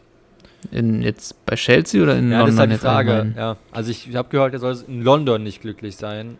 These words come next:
Speaker 2: aber
Speaker 1: Ach so.
Speaker 2: gut, aber es ist ja, der, da wurde ja auch noch über, äh, Real und über Bayern spekuliert, dann ist auch die Frage, was meinen die jetzt quasi, stimmt schon, aber, also,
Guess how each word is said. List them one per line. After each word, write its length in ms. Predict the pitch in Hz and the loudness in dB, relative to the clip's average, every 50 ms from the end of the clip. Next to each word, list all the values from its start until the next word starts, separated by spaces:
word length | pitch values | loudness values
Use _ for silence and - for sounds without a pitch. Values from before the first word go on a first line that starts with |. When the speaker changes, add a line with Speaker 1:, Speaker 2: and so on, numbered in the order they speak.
| _ _ | _ _
Speaker 2:
aber 320 | 107 104 101 113 113 110 - 107 | -16 -8 -6 -6 -6 -6 -6 -6
Speaker 1:
Ach 100 | 113 110 | -8 -8
so. 220 | 104 - 117 113 | -4 0 2 2
Speaker 2:
gut, 220 | 110 104 - - - | 2 2 -2 -8 -16
aber 200 | 104 113 117 120 | -16 -12 -12 -12
es 140 | 113 - 147 | -14 -14 -16
ist 100 | 139 - | -12 -10
ja, 160 | 123 117 117 | -10 -8 -6
der, 140 | 117 117 107 - - - - - - | -8 -8 -10 -12 -20 -20 -20 -6 -2
da 140 | 113 110 | -2 0
wurde 200 | 110 123 123 117 | 2 2 2 2
ja 100 | 131 120 | 2 2
auch 140 | 120 120 - | 0 0 -2
noch 140 | 127 117 123 | -6 -6 -6
über, 340 | 135 117 120 113 113 113 113 - - - | -4 -2 0 0 0 -2 -6 -8 -12 -12
äh, 80 | 120 | -10
Real 560 | 113 104 117 110 107 113 123 123 127 123 120 | -8 -6 -6 -4 -2 -2 -2 0 0 0 0
und 140 | 113 113 110 | -2 -4 -6
über 180 | 107 101 107 101 | -6 -8 -8 -6
Bayern 440 | 101 110 117 127 127 120 110 104 101 | -6 -4 -4 -4 -4 -4 -8 -10 -14
spekuliert, 600 | - - 110 101 - 117 107 107 117 117 - 120 | -12 -10 -10 -10 -8 -6 -4 -2 -2 -4 -4 -6
dann 200 | 107 107 107 107 | -10 -10 -10 -12
ist 140 | 110 - | -12 -8
auch 160 | 123 113 107 - - | -8 -8 -8 -8 -12
die 100 | 120 104 | -14 -14
Frage, 380 | - - 117 113 117 113 110 | -8 -4 -2 -2 -2 -2 -4
was 120 | 107 104 90 | -8 -8 -8
meinen 200 | 104 110 120 120 | -6 -6 -6 -4
die 60 | 113 | -4
jetzt 220 | 107 101 - - | -6 -6 -8 -14
quasi, 300 | - - 107 107 104 107 | -12 -10 -8 -8 -8 -12
stimmt 300 | 104 - - 113 110 107 | -16 -18 -18 -18 -18 -16
schon, 200 | - 117 110 104 | -14 -12 -12 -12
aber, 280 | - 101 98 101 101 101 - - - - - - - - _ _ | -12 -10 -8 -6 -6 -6 -10 -14 -16 -20 -20 -20 -20 -20 _ _
also, 380 | - - 104 101 104 101 95 | -8 -8 -6 -4 -4 -6 -6